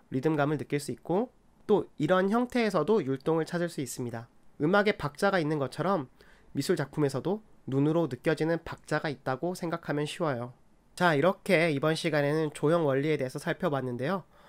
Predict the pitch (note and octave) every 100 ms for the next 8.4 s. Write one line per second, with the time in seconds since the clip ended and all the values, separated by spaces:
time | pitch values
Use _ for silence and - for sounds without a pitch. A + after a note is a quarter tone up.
0 | - - B2+ E3 C#3 D3 A3+ _ - -
1 | - D#3 G3 E3+ D3 D#3+ A#2+ C#3 - C3
2 | D3+ G#3 _ _ _ _ _ _ - C#3
3 | F#3 A#3+ F#3+ C#3 G3+ D3 - D#3 E3+ C3
4 | C#3+ E3 A2 - - - - C#3 - D3
5 | F3 F#3 - C#3 C#3 C#3 A#2+ - F#3+ A3
6 | _ C3 C#3 C#3+ C#3+ A#2 A#2+ - F#3 A#2+
7 | - - - - - C#3 E3 E3 C3 C3
8 | D3+ D#3+ B2+